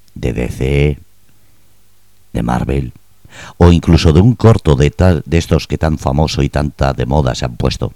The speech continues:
Pero no, esto es Grupo Radio Cómplices y el programa La Tira Murciana, un programa creado, dirigido, pensado y diseñado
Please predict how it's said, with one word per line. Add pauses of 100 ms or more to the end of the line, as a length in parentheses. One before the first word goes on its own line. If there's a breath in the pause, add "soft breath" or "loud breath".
(880 loud breath)
Pero
no, (640)
esto
es (460)
Grupo
Radio
Cómplices (100)
y
el
programa (100)
La
Tira
Murciana, (420 loud breath)
un
programa
creado, (200)
dirigido,
pensado (320)
y
diseñado